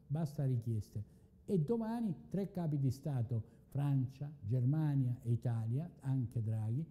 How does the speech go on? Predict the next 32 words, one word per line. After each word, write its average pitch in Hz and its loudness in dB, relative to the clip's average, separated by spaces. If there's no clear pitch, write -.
vanno 220 -2
a 202 -6
Kiev 262 -4
a 160 -2
dire, 147 0
"Cerchiamo 196 -4
una 147 4
soluzione". 107 -2
Dall'altra 196 0
parte 123 0
però 113 2
chi 254 0
convincerà 147 2
Putin 113 2
ad 123 0
una 135 2
soluzione? 214 -4
Si 156 -6
sono 139 2
mossi 120 0
Xi, 208 0
il 117 2
leader 127 4
cinese, 127 -2
molto 135 0
realista, 110 -2
e 143 0
si - -4
è 170 -2
mosso 180 -4
fin 180 0
dall'inizio 135 0